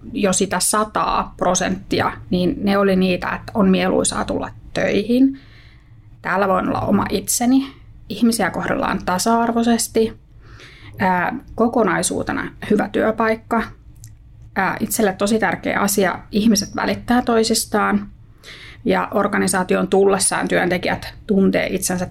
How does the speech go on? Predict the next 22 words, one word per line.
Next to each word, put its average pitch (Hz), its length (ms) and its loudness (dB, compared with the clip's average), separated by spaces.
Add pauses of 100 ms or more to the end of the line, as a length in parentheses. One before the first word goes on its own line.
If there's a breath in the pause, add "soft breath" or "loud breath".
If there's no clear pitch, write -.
tervetulleeksi. 185 1000 0 (680)
Ja 190 340 0
sitten 202 540 -2 (100)
on, 202 240 0
oli 196 240 2
se, 202 220 2
että 185 360 -2
työntekijät 202 500 0
saa 214 260 0
riittävät 202 480 0
resurssit 185 580 0
ja 160 100 0
välineet 175 480 0
siihen 185 260 -6
työn - 340 -2 (160)
tekemiseen. - 640 -6 (760 loud breath)
Niin 185 140 4
jos 180 160 0
mä 202 80 0
katson 226 320 0
niinku 208 160 2
sieltä, 196 500 0